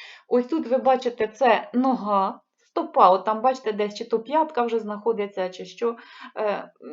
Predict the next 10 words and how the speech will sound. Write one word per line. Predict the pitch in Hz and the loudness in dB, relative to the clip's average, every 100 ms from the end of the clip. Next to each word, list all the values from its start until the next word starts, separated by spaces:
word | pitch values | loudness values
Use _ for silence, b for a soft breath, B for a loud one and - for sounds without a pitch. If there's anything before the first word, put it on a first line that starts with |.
| - - | -16 -10
людини, | 269 285 233 175 156 156 - - | -4 0 0 0 -4 -12 -16 -10
е, | 190 190 202 | -8 -8 0
бачите, | 226 208 - | 0 0 -6
так, | 202 190 196 | -8 -8 -8
з | |
темною | - 254 214 214 214 | -2 -2 -2 -6 -6
шкірою. | 208 - 185 165 185 196 | -6 -8 -6 -4 -4 -4
Це | 302 311 | -2 -2
якийсь | 247 262 240 | -4 -6 -8
індус. | - 214 202 185 214 | -6 -6 -6 -8 -8